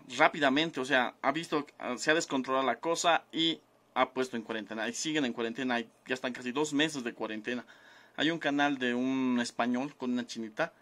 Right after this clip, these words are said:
que sigo, ah, voy a dejar el link aquí abajo,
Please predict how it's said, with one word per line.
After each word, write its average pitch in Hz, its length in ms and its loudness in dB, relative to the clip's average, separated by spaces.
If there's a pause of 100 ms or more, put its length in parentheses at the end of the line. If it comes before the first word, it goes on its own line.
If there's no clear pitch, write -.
(640)
que 127 100 -6
sigo, 135 420 -2
ah, 135 120 4
voy 180 140 4
a 180 40 2
dejar 156 220 0
el 120 80 2
link 117 200 -4
aquí 110 180 -10
abajo, - 280 -4